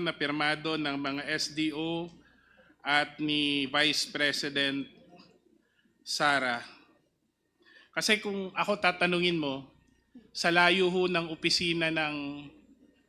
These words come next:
ng deped at ng Office of the Vice President, para talagang dayuhin mo, no? I, I, I can only, I can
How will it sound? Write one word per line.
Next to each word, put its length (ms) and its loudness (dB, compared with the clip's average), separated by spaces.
ng 1120 -2
deped 480 0
at 160 -8
ng 160 -4
Office 400 -4
of 80 -6
the 80 -4
Vice 240 0
President, 680 -6
para 240 2
talagang 640 2
dayuhin 480 2
mo, 160 -6
no? 240 -6
I, 160 -12
I, 220 -4
I 20 -14
can 240 -2
only, 640 0
I 180 -2
can 160 0